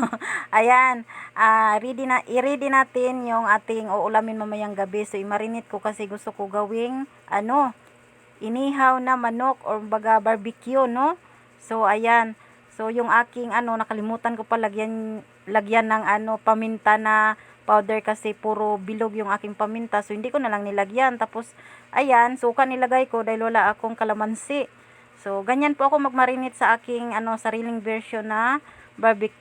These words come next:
barbecue chicken. Ayan. So, baliktad na yung sinasabi ko. Kayo na lang po umintindi, mga kalods. <laughs> So, ayan.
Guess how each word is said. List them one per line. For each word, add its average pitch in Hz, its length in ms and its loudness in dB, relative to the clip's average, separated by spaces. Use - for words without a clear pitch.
barbecue 220 640 0
chicken. 202 640 -10
Ayan. 190 680 -4
So, 180 140 -16
baliktad 196 340 -4
na 233 140 -6
yung 240 100 -8
sinasabi 220 380 -4
ko. 220 160 -6
Kayo 220 160 -2
na 214 80 -4
lang 214 100 0
po 208 160 -8
umintindi, 208 640 -8
mga 202 240 -10
kalods. 190 420 -6
<laughs> - 60 -20
So, 240 80 2
ayan. 220 640 0